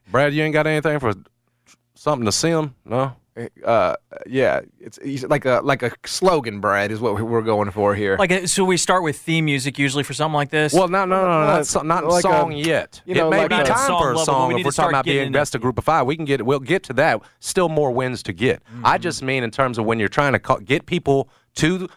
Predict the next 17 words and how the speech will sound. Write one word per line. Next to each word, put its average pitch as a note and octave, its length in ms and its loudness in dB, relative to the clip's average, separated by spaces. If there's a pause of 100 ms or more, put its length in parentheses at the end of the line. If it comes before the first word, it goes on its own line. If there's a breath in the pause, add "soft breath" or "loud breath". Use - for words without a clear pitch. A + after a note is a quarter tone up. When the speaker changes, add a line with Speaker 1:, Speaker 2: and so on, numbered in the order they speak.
Speaker 2:
Like, D#3 180 2
Tu-, F3+ 100 4
Speaker 1:
Simmons G3 220 0
Speaker 2:
Tu-, C#3+ 100 -8
Speaker 1:
Bank. C3 200 0
Speaker 2:
Tulane F3+ 480 0
wants C3 160 0
Speaker 1:
Like, - 80 -8
Speaker 2:
to C#3+ 80 -2
dim C3 160 -2
Speaker 1:
instead E3 300 2
Speaker 2:
the C#3 40 2
Speaker 1:
of B2 60 -4
Speaker 2:
Sim. C#3+ 140 -2
Speaker 1:
pack E3+ 280 0
the C3+ 100 -2
bowl. G#2+ 520 -2